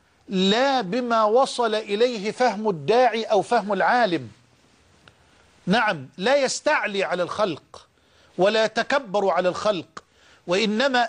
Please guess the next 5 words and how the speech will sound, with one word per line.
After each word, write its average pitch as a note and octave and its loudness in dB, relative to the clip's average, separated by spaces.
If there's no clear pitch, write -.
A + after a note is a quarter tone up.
ينزل B3 -2
بتواضع A3+ 0
ليحمل A#3+ 0
معه A#3 -4
الأمة، G#3+ -4